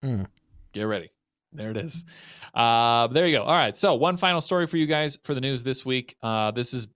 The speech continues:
Speaker 2: uh, something that we've been waiting for, for months now. I, I mean, significantly behind schedule, in my opinion.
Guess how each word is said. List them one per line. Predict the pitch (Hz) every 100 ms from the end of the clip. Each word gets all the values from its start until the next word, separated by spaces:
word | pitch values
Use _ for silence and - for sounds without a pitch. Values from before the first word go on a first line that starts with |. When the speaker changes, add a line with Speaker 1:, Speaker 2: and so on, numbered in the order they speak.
| -
Speaker 2:
uh, | 117 113 107 _ _ _
something | - - 180 170
that | 135 117 - _
we've | 123 135
been | 127 117
waiting | 117 117
for, | 113 117 113 110 110 - _ _ _ _
for | - - 104 101 98 98
months | - 117 135 151 -
now. | 139 143 151
I, | 110
I | 107 110
mean, | 104 95 92
significantly | - 107 104 127 127 110 101
behind | 101 104 101
schedule, | - 110 107
in | 101
my | 104
opinion. | 104 110 110 107